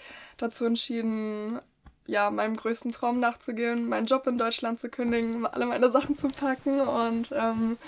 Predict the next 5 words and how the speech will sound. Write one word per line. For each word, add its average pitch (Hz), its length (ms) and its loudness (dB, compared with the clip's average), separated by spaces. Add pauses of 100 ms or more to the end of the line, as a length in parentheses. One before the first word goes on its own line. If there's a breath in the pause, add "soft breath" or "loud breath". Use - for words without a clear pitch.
(340 loud breath)
ja, 220 240 4 (240)
auszuwandern 262 720 2
mehr 254 180 0
oder 254 220 0
weniger. 262 460 2